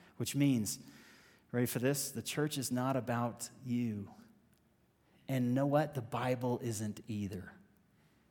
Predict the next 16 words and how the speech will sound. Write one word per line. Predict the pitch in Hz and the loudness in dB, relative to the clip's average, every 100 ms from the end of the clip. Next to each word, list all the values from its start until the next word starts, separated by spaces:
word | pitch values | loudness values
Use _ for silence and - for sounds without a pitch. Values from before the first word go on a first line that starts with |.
| _ _ _ | _ _ _
I | - | 0
know | 131 | 2
I'm | 139 | 4
saying | 123 139 | 2 2
a | 110 | 4
lot | 104 120 117 | 4 4 2
of | 107 | 2
wrong | 117 113 | 0 0
things | 101 117 107 - | 0 -2 -2 -2
today, | 101 95 | -2 -2
right? | 90 113 110 - - - - | -2 -4 -6 -12 -18 -12 -6
The | |
Bible | 117 135 147 175 180 | 0 4 6 6 4
isn't | 165 156 160 | 4 4 4
about | 151 165 190 | 4 2 0
us. | 131 95 - - | -2 -2 -4 -6